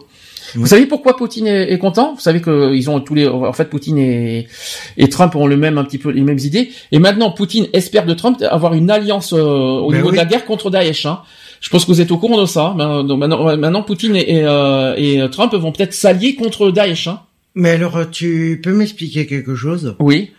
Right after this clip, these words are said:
Speaker 2: Alors pourquoi les, euh, les Russes ont attaqué les troupes américaines en
Speaker 1: Non, non, ça, ils ont pas
Speaker 2: en
Speaker 1: attaqué les
Speaker 2: Irak ?
Speaker 1: troupes américaines parce que l'Amérique, parce que l'Amérique était contre la, la, la manière de, que les Russes fonctionnaient. Tandis que là, avec Trump, ça va être l'inverse. Ça veut dire que maintenant, Trump va, va, va s'allier avec Poutine contre Daesh.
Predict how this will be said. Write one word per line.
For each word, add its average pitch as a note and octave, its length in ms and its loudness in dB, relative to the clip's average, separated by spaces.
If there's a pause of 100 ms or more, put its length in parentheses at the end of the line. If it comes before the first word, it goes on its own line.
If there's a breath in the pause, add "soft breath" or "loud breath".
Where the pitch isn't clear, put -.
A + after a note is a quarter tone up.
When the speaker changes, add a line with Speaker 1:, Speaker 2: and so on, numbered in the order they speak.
Speaker 2:
Alors D3 180 0
pourquoi F3+ 320 -2
les, E3 240 2
euh, C#3 720 -2
les C#3+ 160 0
Russes D#3+ 300 -4
ont C#3+ 120 -2
attaqué C#3 380 -4
les C#3+ 180 0
troupes C3+ 240 -14
américaines C3+ 600 -2
en B2 260 0
Speaker 1:
Non, C3 160 4
non, B3 140 2
ça, C#3 160 -2
ils D#3 120 0
ont E3+ 60 0
pas F3+ 120 4
Speaker 2:
en - 20 -6
Speaker 1:
attaqué F3+ 160 2
les F#3+ 60 2
Speaker 2:
Irak ? F3+ 100 0
Speaker 1:
troupes E3 140 -6
américaines E3 220 -4
parce D3+ 160 0
que - 80 -4
l'Amérique, D3 300 0
parce C#3 140 -4
que - 80 -4
l'Amérique C#3 340 0
était D3 240 0
contre G3 340 -2
la, D3 140 2
la, C#3 180 2
la C#3 140 0
manière E3 280 -2
de, D3+ 180 2
que C#3+ 100 -6
les C#3 80 2
Russes F3+ 180 -2
fonctionnaient. E3+ 420 -2 (180 loud breath)
Tandis D#3+ 200 4
que E3+ 120 2
là, E3+ 320 2
avec C#3+ 240 0
Trump, A#3 200 0
ça - 80 -2
va C#3+ 60 2
être C#3 80 -4
l'inverse. E3+ 360 0
Ça G#3+ 40 0
veut E3 80 0
dire D#3+ 140 -4
que D3 40 -2
maintenant, F3 200 0
Trump F#3+ 240 -2
va, C#3 260 0
va, C#3 260 0
va C#3+ 140 0
s'allier F#3 320 0
avec D#3 220 -2
Poutine F3+ 320 -2
contre G#3 260 -6
Daesh. - 400 -6